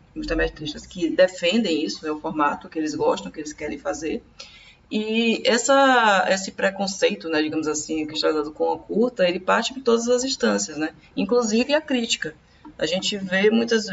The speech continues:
muitas vezes a própria crítica de cinema, ela negligenciando os curtas, né? Existem poucos espaços no,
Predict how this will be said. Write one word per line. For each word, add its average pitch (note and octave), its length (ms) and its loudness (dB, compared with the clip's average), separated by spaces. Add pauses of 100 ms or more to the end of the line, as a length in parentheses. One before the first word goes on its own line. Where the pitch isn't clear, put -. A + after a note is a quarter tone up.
muitas G3+ 360 -2
vezes G3 200 0
a G#3 60 2
própria A3 340 0
crítica G#3+ 340 -2
de F#3+ 80 -4
cinema, G3 640 2
ela F#3 320 6
negligenciando G#3 840 0
os G3+ 120 -4
curtas, D3+ 480 -4
né? D#3+ 140 0
Existem F#3 320 -6
poucos G#3+ 360 0
espaços E3+ 560 2
no, D#3 400 0